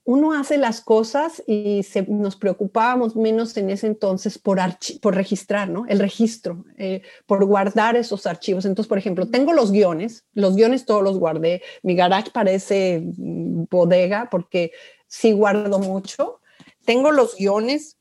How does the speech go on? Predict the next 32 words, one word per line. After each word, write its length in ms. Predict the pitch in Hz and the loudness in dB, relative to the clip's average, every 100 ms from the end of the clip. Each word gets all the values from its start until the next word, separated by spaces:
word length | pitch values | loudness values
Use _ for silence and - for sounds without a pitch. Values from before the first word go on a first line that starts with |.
| - | -2
por 220 | 208 208 | 0 2
ahí 180 | 220 247 | 4 2
después 440 | 269 - 247 240 | 0 2 2 2
fui 180 | - 233 | 0 2
al 120 | 226 | 2
colegio 440 | 226 208 202 226 | 2 0 0 2
y 40 | 220 | 2
les 180 | 180 - | 2 -2
pedí, 300 | 175 196 196 | -2 0 2
"Oigan, 300 | 220 233 240 | 2 2 0
¿me 120 | 226 | 0
pueden 240 | 240 262 | 0 0
dar 180 | 254 247 | 0 0
copia 380 | - 226 240 233 | 0 0 2 0
de, 320 | 202 175 165 | 0 0 0
de 260 | 170 165 160 | -2 -2 -2
algún 320 | 180 190 208 | -2 -2 -2
programa 540 | 220 214 196 190 196 | 0 0 0 -2 -2
de 100 | 185 | 0
los 220 | 165 156 160 | -2 -2 -2
de 260 | 156 151 - | -2 -4 -6
Cocinando 560 | 156 180 170 180 190 | -6 -4 -6 -2 -2
al 80 | 180 | -4
Sazón 680 | - 143 - 196 220 220 214 | -4 -10 -6 -2 0 0 -2
y, 180 | 180 175 - - _ | -4 -8 -16 -20 _
y 220 | - 180 175 | -6 -4 -2
de 160 | 175 | -4
estos?". 380 | 175 - 196 185 _ _ _ _ - - _ | -4 -8 -8 -10 _ _ _ _ -16 -16 _
Un, 240 | 254 254 247 | 0 2 2
algunos 380 | 240 262 294 294 | 2 2 0 0
se 100 | 262 | 0
perdieron, 760 | 208 190 202 202 226 302 381 | 0 0 2 2 0 -2 -6